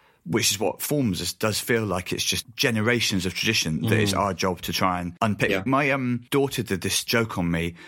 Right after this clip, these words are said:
Speaker 1: said, "Put your finger in there," and it's into the cupped hands, and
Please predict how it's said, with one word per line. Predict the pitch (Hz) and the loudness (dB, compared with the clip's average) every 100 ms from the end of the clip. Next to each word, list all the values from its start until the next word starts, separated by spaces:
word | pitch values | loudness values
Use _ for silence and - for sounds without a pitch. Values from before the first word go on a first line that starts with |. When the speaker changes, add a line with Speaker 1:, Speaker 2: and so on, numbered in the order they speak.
| - - - - | -20 -20 -20 -6
Speaker 1:
said, | - 110 | -4 -2
"Put | 143 | 0
your | 120 | 0
finger | 127 104 | 2 2
in | 101 | 2
there," | 95 87 | 2 0
and | - 101 | 0 -2
it's | - | -2
into | - 107 95 87 | -2 -2 0 0
the | 76 | -2
cupped | - - - - | -2 -2 -2 -4
hands, | 107 95 90 92 | -2 -2 -4 -6
and | - 95 73 | 0 0 0